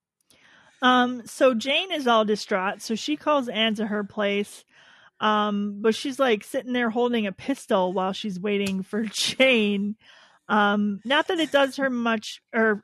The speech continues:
Anne, I mean, not that it does her much good, because somebody shatters her window with an axe and hacks off her forearm.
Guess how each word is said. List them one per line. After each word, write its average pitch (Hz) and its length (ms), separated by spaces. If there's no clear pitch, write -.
Anne, 240 260
I 202 100
mean, 202 300
not 277 200
that 359 120
it 269 100
does 277 220
her 262 100
much 226 280
good, 214 560
because 220 760
somebody 226 960
shatters 233 760
her 220 180
window 220 460
with 208 200
an 220 140
axe 220 400
and 208 180
hacks - 400
off 214 220
her 208 140
forearm. 185 760